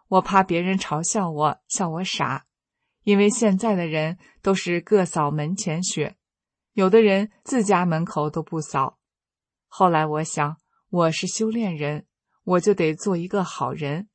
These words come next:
不能和常人比，不就多受点累吗？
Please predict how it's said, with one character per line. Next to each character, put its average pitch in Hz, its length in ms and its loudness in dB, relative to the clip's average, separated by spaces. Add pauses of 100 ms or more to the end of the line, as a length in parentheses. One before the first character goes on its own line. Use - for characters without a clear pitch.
(320)
不 277 100 0
能 226 180 6
和 208 220 0
常 180 300 -4
人 190 200 -2
比， - 320 -10 (400)
不 165 120 -2
就 180 200 2
多 190 200 0
受 185 180 -2
点 151 180 -6
累 202 280 -2
吗？ 143 240 -6